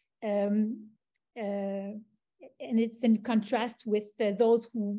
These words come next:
may have not that link, uh, to, to the, to care.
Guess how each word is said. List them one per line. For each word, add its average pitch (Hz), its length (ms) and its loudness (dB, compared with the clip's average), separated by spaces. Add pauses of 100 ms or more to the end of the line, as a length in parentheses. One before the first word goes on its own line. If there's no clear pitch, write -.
may 226 220 4
have 208 240 0
not 220 300 4
that 202 260 -6
link, 214 400 -2 (400)
uh, 247 180 -12 (200)
to, 233 120 -6
to 208 160 -6
the, 202 240 -6
to 214 140 -10
care. 202 400 -10